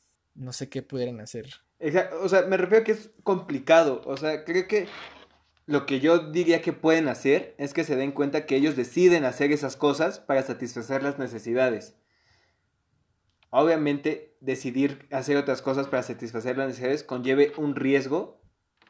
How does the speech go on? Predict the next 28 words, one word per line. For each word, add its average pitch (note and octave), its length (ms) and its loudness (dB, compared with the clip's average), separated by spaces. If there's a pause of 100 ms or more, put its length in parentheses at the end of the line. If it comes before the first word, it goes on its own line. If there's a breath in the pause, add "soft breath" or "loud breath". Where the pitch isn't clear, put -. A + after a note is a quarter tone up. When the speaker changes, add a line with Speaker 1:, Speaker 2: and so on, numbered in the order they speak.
(340)
Speaker 2:
de B2 160 -2
no C3 100 -2
estar - 420 -2
cómodos C#3 480 0
por A#2+ 240 -4
algún B2+ 320 -6
tiempo, C3+ 340 -4
de D3 100 -2
tal B2+ 280 -4
vez C3 380 -4 (120)
irse C3+ 280 -6
más B2+ 180 -6
a B2+ 80 -4
la A#2+ 160 -8
chingada A#2+ 460 -6
porque - 380 -14 (440 loud breath)
está A#2+ 240 -6
luchando C3 480 -4
por A#2+ 120 -4
otras A#2+ 260 -4
cosas C3 260 -2
o C3 80 -2
está B2 160 -4
decidiendo B2+ 340 -2
hacer B2+ 180 -4
otras A#2+ 200 -8
cosas B2 300 -10
que A2 200 -8